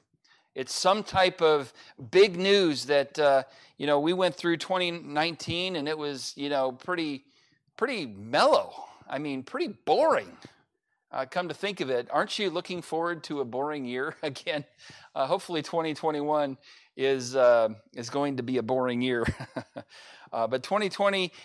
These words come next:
has been a roller coaster, to say the least, and, and David's about ready to go through a roller coaster himself. And, and as he gets ready to, uh, get on board and get, get on the roller coaster, and he kinda senses it's coming,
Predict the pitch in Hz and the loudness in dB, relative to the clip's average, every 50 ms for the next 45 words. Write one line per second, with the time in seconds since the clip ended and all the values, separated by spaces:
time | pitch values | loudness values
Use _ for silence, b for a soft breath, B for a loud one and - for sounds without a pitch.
0 | B B - 156 156 151 139 135 139 165 160 160 147 143 143 131 135 151 170 190 | B B 4 4 6 6 4 4 2 2 4 4 2 -2 -4 -2 2 4 6 6
1 | 196 202 190 - - 175 156 160 143 - - - 151 143 139 135 - - 143 131 | 6 6 4 2 2 0 0 0 0 -4 -4 -4 -2 -2 -2 -2 -2 -6 -6 -6
2 | - - 165 139 131 131 131 135 147 175 185 170 156 143 - - - - 139 135 | -4 -2 -2 -2 -2 -2 -4 -4 -2 -2 -2 -2 -4 -4 -6 -8 -10 -6 -6 -4
3 | 139 143 139 B B B B - 156 151 135 170 202 233 262 247 233 208 160 147 | -4 -6 -8 B B B B -8 -8 0 4 6 6 6 6 4 2 2 0 0
4 | 170 135 160 170 180 175 165 175 196 196 196 170 156 147 170 175 190 180 - - | 0 4 6 6 6 8 8 6 6 6 4 -2 0 2 2 2 2 2 -2 -4
5 | 160 160 165 165 160 160 b b b - 156 151 147 147 165 180 180 175 170 - | -2 -2 -2 -2 -2 -6 b b b -6 -4 -4 0 2 2 4 4 2 0 0
6 | - 165 165 147 - - 147 127 147 143 139 - - - 165 160 143 127 120 - | 0 0 0 0 -4 -8 -10 -10 -10 -10 -8 -8 -4 0 2 2 2 0 -2 -4
7 | - 147 139 139 B B B B B - 151 180 214 214 - - 202 175 165 185 | -6 -6 -6 -6 B B B B B 0 2 4 4 4 2 0 0 2 2 0
8 | 170 - 175 175 190 196 190 180 147 - - 165 147 131 B B B B B B | 0 2 4 6 6 6 6 2 -2 0 2 2 2 2 B B B B B B
9 | B - - 131 135 127 123 123 127 - _ 139 120 160 180 180 175 170 156 135 | B -4 2 4 4 4 2 -2 -8 -18 _ -4 0 2 4 4 4 4 2 -2
10 | 151 160 175 175 180 180 160 151 117 113 113 107 110 147 165 160 - b b b | 0 2 4 4 4 2 0 -4 -6 -8 -10 -8 -6 -4 -4 -4 -8 b b b
11 | b b b - 156 170 175 185 185 165 151 165 175 180 180 165 - - 143 131 | b b b 0 4 6 6 6 4 4 2 2 4 4 2 0 0 0 -2 0
12 | 131 - - - 139 131 143 147 135 123 143 165 165 - 185 196 208 208 - - | -2 -4 -6 -4 -4 -4 -4 -4 -6 -8 -8 -10 -8 -6 -4 -4 -4 -4 -4 -4
13 | - 202 202 - 180 151 139 156 151 - - - - 180 190 175 147 135 120 113 | -4 -4 -4 -4 -6 -6 -6 -8 -8 -8 -10 -6 -4 -4 -4 -4 -4 -8 -10 -10
14 | 117 | -14